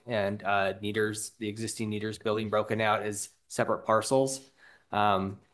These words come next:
they recommended that we instead rezone the whole property that's owned by Kneaders. And so at that point, we did combine those totals into the parking counts, but the parking counts worked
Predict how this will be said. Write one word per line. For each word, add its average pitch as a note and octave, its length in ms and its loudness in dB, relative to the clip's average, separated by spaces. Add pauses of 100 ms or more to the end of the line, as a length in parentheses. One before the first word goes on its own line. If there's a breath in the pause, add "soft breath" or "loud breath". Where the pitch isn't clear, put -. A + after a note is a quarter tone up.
(480)
they C#3 240 6
recommended A#2+ 760 4
that G#2+ 240 2
we A2+ 160 2
instead A2 500 2
rezone G#2+ 500 0
the G2+ 120 -2
whole A#2 540 0
property C3+ 460 2
that's C#3 240 0
owned C3 160 4
by C3 160 4
Kneaders. C#3 480 2 (340 soft breath)
And A2+ 160 -2
so B2 100 6
at A#2 100 2
that C3+ 260 4
point, A#2+ 240 2
we A2+ 100 0
did A#2 300 -2
combine A2+ 520 2
those A2 220 0
totals A2+ 420 0
into A2 160 0
the G#2 120 -6
parking A2+ 400 0
counts, C3+ 460 0 (280 soft breath)
but A#2 80 -6
the A#2 80 2
parking C#3+ 380 4
counts B2 340 2
worked A#2+ 300 0